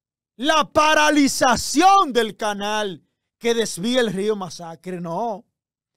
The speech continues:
hacer un bulto, porque ahí hay muchos millones, con manejo oscuro, no transparente, ahí es más fácil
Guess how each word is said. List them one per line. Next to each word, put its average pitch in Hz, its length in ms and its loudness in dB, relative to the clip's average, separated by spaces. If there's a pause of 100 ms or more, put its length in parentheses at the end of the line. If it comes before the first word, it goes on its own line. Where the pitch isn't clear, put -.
(280)
hacer 190 340 -4
un 208 180 -2
bulto, 220 760 -2 (480)
porque 233 320 0
ahí 202 140 4
hay 208 100 4
muchos 214 320 2
millones, 269 880 4 (400)
con 240 220 4
manejo 226 460 4
oscuro, 277 880 6 (220)
no 247 260 4
transparente, 269 1400 0
ahí 196 220 -8
es 202 60 -6
más 302 140 0
fácil 370 640 -2